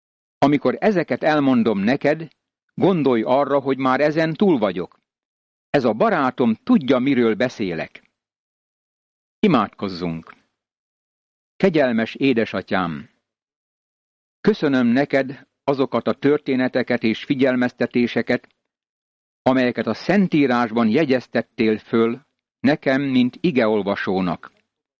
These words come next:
Segíts, hogy megfogadjam az intő szót,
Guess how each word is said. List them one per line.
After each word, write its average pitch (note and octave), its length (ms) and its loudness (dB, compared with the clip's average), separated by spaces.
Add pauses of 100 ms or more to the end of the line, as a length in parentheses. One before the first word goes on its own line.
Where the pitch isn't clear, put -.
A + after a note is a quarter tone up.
(760)
Segíts, C3+ 640 -2 (720)
hogy A#2+ 160 2
megfogadjam C3 720 0
az A#2 140 0
intő C#3+ 400 0
szót, C3+ 500 -2